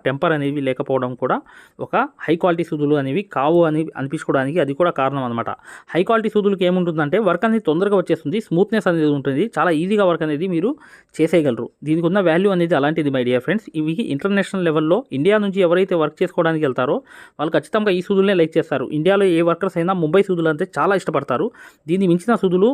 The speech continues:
మార్కెట్లో లేవి, ఇవే నంబర్ వన్ సూదులు అనమాట మార్కెట్లో. నీట్‌గా వర్క్ అనేది కుట్టేయండి. ఓకేనా? కుట్టేస్తే మీకు ఫైనల్గా ఏంటో మీకు చూపిస్తాను.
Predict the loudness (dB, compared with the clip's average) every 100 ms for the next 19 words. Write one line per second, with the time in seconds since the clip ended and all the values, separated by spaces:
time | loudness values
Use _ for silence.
0 | 0 -2 0 2 2 2 0 -2 0 2
1 | 2 0 0 0 -2 -2 -2 -2 -4 -6
2 | -12 -6 -4 -4 -8 -10 -16 _ _ _
3 | -14 -14 -14 -20 -20 -20 _ _ -20 -20
4 | -20 -12 -10 -8 -4 -2 -2 -2 -4 -4
5 | -6 -6 -4 -2 -6 -8 -16 -16 -16 -20
6 | -18 -18 -14 -8 -8 -8 -12 -14 -16 -20
7 | -10 -4 -2 -2 -4 -4 -6 -6 -6 -4
8 | -4 -4 -6 -6 -8 -10 -12 -10 -10 -10